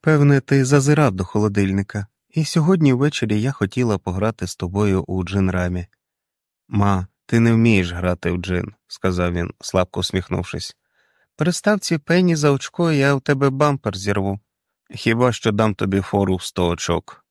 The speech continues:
«Ви тільки послухайте цього шмаркача», добродушно підштовхнула вона сина. «Це якщо я дам тобі сто очок. Не вшивайся так скоро, що скажеш, Ларі?» «Гаразд», сказав він.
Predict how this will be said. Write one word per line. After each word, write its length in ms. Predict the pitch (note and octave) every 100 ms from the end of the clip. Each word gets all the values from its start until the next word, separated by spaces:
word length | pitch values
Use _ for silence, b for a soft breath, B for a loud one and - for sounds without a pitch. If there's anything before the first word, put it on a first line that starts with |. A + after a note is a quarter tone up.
| _ _ _ _ -
«Ви 120 | G2
тільки 400 | - G3 - F3+
послухайте 800 | - C#3+ - E3 A3 B3+ A#3 A3
цього 200 | - G3
шмаркача», 800 | - F#3+ F#3+ F#3+ - - B2+ B2+ -
добродушно 760 | D#3+ B2+ A#2 A#2 A2 G#2+ C3+
підштовхнула 720 | A#2 G#2 - G#2 - G#2 G#2+ G2+
вона 240 | G#2 G2+
сина. 380 | G2 A2+ G#2 - b b b _ -
«Це 180 | G3+
якщо 320 | F#3 F3 - F#3
я 280 | F3 F3+
дам 320 | C#3 B2 A#2 A2
тобі 240 | A2+ A2+
сто 280 | - - A2
очок. 480 | A2 - A2 - _ _ _
Не 120 | - D3+
вшивайся 580 | - D3+ D3+ C3+ -
так 180 | G2+ G2+
скоро, 380 | - - G#2 G#2+
що 240 | - -
скажеш, 500 | C#3+ - F#2 F#2 -
Ларі?» 300 | G#2+ G2 F#2+ - _ _ _ _ _ _ _ _ -
«Гаразд», 640 | C#3 A2+ F2+ F#2+ F#2 - -
сказав 520 | - - F2+ E2+ E2+
він. 280 | F2 F2 F#2+